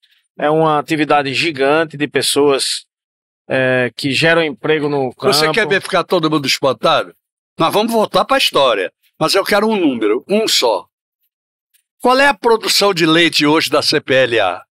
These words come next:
Speaker 2: no
Speaker 1: Hoje,
Speaker 2: estado?
Speaker 1: setenta mil litros dia.
Speaker 2: Setenta mil litros dia! Voltamos.
Speaker 1: É. E aí, a gente conseguiu,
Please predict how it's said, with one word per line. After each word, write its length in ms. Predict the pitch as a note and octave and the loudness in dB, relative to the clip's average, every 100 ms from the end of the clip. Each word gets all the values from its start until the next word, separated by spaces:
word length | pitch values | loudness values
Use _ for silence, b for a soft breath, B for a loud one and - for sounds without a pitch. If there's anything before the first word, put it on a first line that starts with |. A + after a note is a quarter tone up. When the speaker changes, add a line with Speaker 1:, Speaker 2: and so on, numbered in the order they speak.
| - B B | -16 B B
Speaker 2:
no 100 | D#3+ | 0
Speaker 1:
Hoje, 100 | D#3 | 2
Speaker 2:
estado? 280 | E3 B2 G#2+ F3 E3+ - - | 2 2 2 -2 -4 -12 -12
Speaker 1:
setenta 520 | - E3 D3 E3+ E3+ | -4 -2 0 -2 0
mil 160 | E3 D3+ | 0 0
litros 360 | D3 C#3+ B2 | 0 -2 -4
dia. 300 | B2 A2+ G#2 _ _ - - | -2 -4 -4 _ _ -6 -2
Speaker 2:
Setenta 920 | - - A#3 - - G3+ A3 - G3 | -2 0 0 -2 0 0 2 2 0
mil 560 | F3 F3 F#3 G#3+ A3+ G3 | 2 0 0 2 0 0
litros 720 | D#3 F3 G#3 G3+ G3+ F3+ C3+ | -2 0 0 0 0 0 -2
dia! 580 | G#2 G3 A#3+ G#3+ C3 - _ _ - | -2 0 2 4 2 0 _ _ -4
Voltamos. 720 | D3 B2 B2 A2 E2+ - - A2 | -2 0 -2 -2 -6 -12 -8 -6
Speaker 1:
É. 220 | G2 F#2+ _ _ _ _ _ _ _ | -6 -8 _ _ _ _ _ _ _
E 140 | E3 G3+ | 0 2
aí, 320 | A3+ A#3+ C4+ _ _ _ | 2 -2 -6 _ _ _
a 120 | A3 | -4
gente 220 | E3+ G3+ - | -2 -2 -2
conseguiu, 880 | G#3+ - G3 E3 G#3+ G#3+ E3+ B2+ | -2 0 -2 0 2 2 0 -4